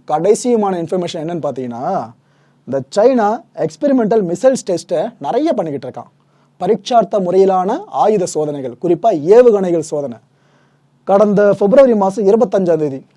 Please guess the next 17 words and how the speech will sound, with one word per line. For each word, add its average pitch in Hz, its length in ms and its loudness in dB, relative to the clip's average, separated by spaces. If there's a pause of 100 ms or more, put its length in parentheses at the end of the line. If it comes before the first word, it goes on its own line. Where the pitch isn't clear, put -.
(100)
டேட்டோடு 208 360 4
மென்ஷன் 196 320 -2
பண்ணிருக்காங்க 175 280 -4
அந்த 160 180 -2
டாக்குமெண்ட்ல, 160 540 -4 (340)
கடந்த 185 280 0
பிப்ரவரி 208 440 4
இருபத்தஞ்சாம் 196 460 2
தேதி 147 480 -4 (280)
டி 233 280 2
எஃப் 262 260 4
ட்வென்டி 202 240 0
செவன் 220 240 0 (140)
ஹைப்பர்சானிக் 226 600 2
கிளைடு 208 380 4
வெஹிக்கிள் 208 280 2
இருக்குல்ல, 190 380 -2